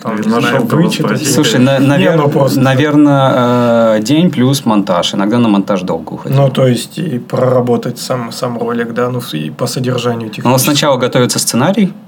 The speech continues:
Speaker 1: Мгм.
Speaker 3: Да, э, это всегда делалось, по-моему, именно накануне. То есть, условно, в течение дня это всё вместе со сцена-, ну, если общее время просто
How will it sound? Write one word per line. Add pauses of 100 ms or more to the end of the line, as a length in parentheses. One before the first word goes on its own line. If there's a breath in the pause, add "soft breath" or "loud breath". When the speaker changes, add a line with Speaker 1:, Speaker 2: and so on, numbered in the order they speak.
Speaker 1:
Мгм.
Speaker 3:
Да,
э,
это
всегда
делалось,
по-моему,
именно
накануне.
То
есть,
условно,
в
течение
дня
это
всё (240)
вместе
со
сцена-,
ну,
если (240 loud breath)
общее
время
просто